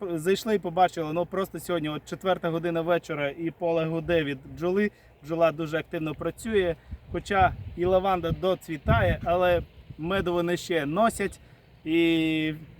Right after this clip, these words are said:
доволі таки непогано в цьому році, слава Богу. Е,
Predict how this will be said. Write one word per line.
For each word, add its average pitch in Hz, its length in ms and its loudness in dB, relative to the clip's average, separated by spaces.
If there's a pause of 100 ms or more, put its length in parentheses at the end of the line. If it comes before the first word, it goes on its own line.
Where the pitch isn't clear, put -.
(920)
доволі 180 460 2
таки 175 240 -4
непогано 175 520 2
в 127 60 -8
цьому 147 280 -4
році, 147 280 -6
слава 175 300 4
Богу. 151 300 -4 (600)
Е, 143 360 0